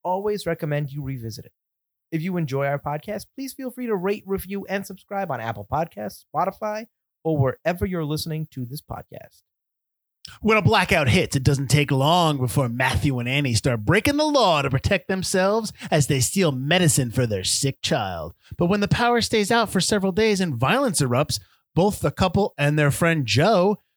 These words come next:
Speaker 2: decide that the best action is driving to Annie's parents' home.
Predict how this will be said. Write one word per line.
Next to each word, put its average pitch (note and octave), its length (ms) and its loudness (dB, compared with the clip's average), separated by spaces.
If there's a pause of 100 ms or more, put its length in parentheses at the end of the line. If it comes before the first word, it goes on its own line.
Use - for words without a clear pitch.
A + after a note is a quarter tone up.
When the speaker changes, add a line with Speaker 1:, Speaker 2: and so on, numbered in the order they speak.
(100)
Speaker 2:
decide G3 380 0
that E3 100 -6
the D3 80 0
best A3+ 340 0
action F#3+ 380 2
is C3 100 0
driving G3+ 380 2
to G#3 100 0
Annie's F#3 300 0
parents' D3+ 380 0
home. A2 340 -2